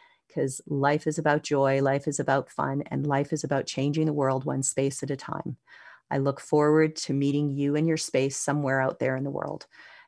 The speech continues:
And, uh, sending you all a big hug, and have an awesome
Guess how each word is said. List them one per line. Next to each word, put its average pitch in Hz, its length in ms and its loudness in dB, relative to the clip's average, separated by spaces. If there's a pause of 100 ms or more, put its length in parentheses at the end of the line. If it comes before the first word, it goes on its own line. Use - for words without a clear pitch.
And, 135 560 -4
uh, 131 300 -2 (140)
sending 151 360 0
you 147 160 0
all 139 360 2
a 143 140 -8 (100)
big 156 220 4
hug, 147 400 -2 (100)
and 139 380 -4 (100)
have 165 300 0
an 143 160 -2 (160)
awesome 143 560 0